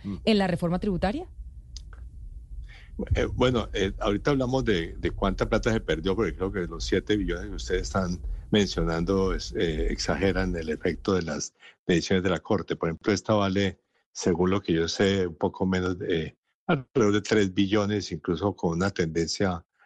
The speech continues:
Speaker 1: eh, a la baja. Pero bueno, pero sobre ese artículo, en efecto, <clears throat> yo incluso lo defendí ya como exministro allá en la Corte Constitucional y creo que <clears throat> ese artículo era perfectamente compatible con la legislación vigente.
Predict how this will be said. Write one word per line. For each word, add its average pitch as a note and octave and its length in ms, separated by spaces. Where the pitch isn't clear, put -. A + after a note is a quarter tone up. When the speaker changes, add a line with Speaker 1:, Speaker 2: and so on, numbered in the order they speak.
Speaker 1:
eh, E2+ 180
a E2 120
la D#2+ 100
baja. F#2+ 320
Pero G2+ 200
bueno, G#2+ 240
pero G#2 220
sobre G#2 220
ese G2+ 120
artículo, C#3 640
en G2 140
efecto, A2+ 640
<clears throat> A2+ 300
yo G#2 160
incluso B2 300
lo A#2+ 100
defendí F#2 420
ya A2+ 140
como A2+ 260
exministro F#2 560
allá G#2 100
en G#2 60
la G#2 100
Corte G#2+ 300
Constitucional A#2 840
y - 120
creo A2 280
que G#2+ 380
<clears throat> B2+ 240
ese G#2+ 260
artículo G#2+ 500
era F#2 160
perfectamente G#2 1000
compatible G2+ 680
con A2 160
la F#2 80
legislación D#2+ 640
vigente. G2+ 520